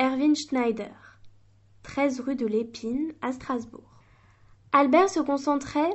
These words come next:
pour saisir le sens de ce courrier parsemé de mots techniques et médicaux.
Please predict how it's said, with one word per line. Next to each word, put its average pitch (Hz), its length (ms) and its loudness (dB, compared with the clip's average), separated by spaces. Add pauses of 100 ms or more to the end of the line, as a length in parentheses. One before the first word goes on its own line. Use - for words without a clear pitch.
(120)
pour 285 160 -4
saisir 320 480 4
le 269 120 4
sens 320 680 -2
de 254 80 -4
ce 247 140 -2
courrier 254 380 2
parsemé 285 580 -2
de 240 120 0
mots 240 200 4
techniques 262 540 -2
et 233 60 2
médicaux. 220 520 -6